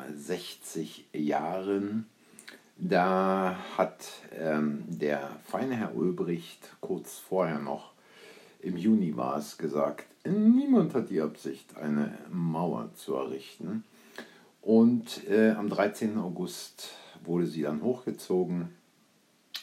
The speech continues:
Und wir kennen all die Politiker, die gesagt haben, niemand hat die Absicht, eine Impfpflicht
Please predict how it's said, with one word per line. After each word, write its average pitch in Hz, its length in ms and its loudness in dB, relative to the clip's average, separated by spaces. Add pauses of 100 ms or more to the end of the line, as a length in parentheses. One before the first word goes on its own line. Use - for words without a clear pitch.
Und 95 480 2 (720)
wir 123 140 4
kennen 139 260 4
all 87 200 0
die 101 100 0
Politiker, 82 800 0
die 78 160 -10
gesagt 73 600 -4
haben, 71 440 -2 (220)
niemand 214 500 2
hat 117 140 -8
die 98 100 0
Absicht, 80 580 -6
eine 78 400 -4 (140)
Impfpflicht - 1400 -8